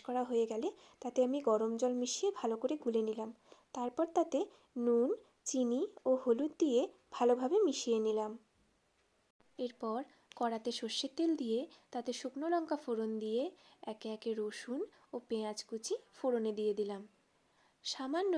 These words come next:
ভেজে তাতে টমেটোর স্লাইস ও কাঁচা লঙ্কা দিয়ে দিলাম। এরপর আগে থেকে তৈরি করে রাখা মিশ্রণটি সেখানে দিয়ে দিলাম।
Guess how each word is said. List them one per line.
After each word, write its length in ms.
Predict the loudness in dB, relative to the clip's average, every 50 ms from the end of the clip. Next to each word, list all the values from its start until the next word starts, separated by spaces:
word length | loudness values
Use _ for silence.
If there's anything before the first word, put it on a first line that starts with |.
| -2 -4
ভেজে 400 | -6 -6 -6 -6 -4 -6 -6 -6 -8 -8 _ _ _ _ _
তাতে 280 | -10 -10 -8 -4 -4 -4 -4 -4 -8 _ _ _ _ -6
টমেটোর 420 | -4 -4 -4 -4 -4 -4 -4 -6
স্লাইস 500 | -6 -6 -6 -4 -4 -2 -2 -2 -4 -6 -8 -16 -18 _ _ -4
ও 80 | -2 0 0 -2 -4 -8 _ -6
কাঁচা 260 | -4 -4 -2 -2 -2
লঙ্কা 300 | -2 -4 -4 -4 -4 -4
দিয়ে 200 | -2 0 0 0
দিলাম। 260 | 0 0 -2 -4 -6 -8 -12 -18 _ -20 _ _ _ _ _ _ _ _ _ _ _ _ _ _ _ _ _ _ -6
এরপর 400 | -4 -4 -4 -4 -4 -6 -4 -4 -4
আগে 240 | -4 -6 -6 -6 -6
থেকে 220 | -6 -6 -6 -6 -4
তৈরি 300 | -2 0 0 0 0 0
করে 180 | 0 0 0 0
রাখা 240 | 0 -2 -4 -4 -4
মিশ্রণটি 720 | -4 -4 -4 -4 -6 -6 -6 -6 -6 -6 -6 -2 0 0 0 -2 -4 -20 _ _
সেখানে 360 | -12 -10 -10 -8 -6 -4 -2 -2
দিয়ে 220 | -2 0 2 2 2
দিলাম। 300 | 2 2 0 -2 -6